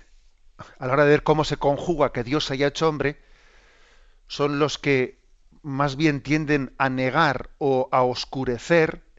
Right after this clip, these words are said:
la divinidad de Jesucristo, ¿eh? Dicen, "Bueno, pero es que eso de que es Dios es en un sentido un poco metafórico, ¿eh?". Pues es, es un tipo de herejías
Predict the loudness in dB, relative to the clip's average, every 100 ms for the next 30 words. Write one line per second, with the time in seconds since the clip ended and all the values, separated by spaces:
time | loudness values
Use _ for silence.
0 | -20 -20 -20 -10 0 2 2 -2 -2 -4
1 | 0 2 2 -2 -8 -12 -12 -14 -14 -18
2 | -20 -16 -16 -16 -20 -20 -20 -20 -20 -12
3 | -10 -2 0 2 -2 -4 -6 -4 -2 -2
4 | -2 -4 0 0 0 -6 -8 -10 -10 -8
5 | -4 0 2 2 2 0 -2 -6 -6 -4
6 | -4 -6 -4 -4 -4 -10 -10 -10 -10 -16
7 | -20 -20 _ _ _ _ _ -20 -18 -16
8 | -14 -12 -10 -6 -6 -4 -4 0 2 4
9 | 4 2 -4 -4 -4 0 0 0 -2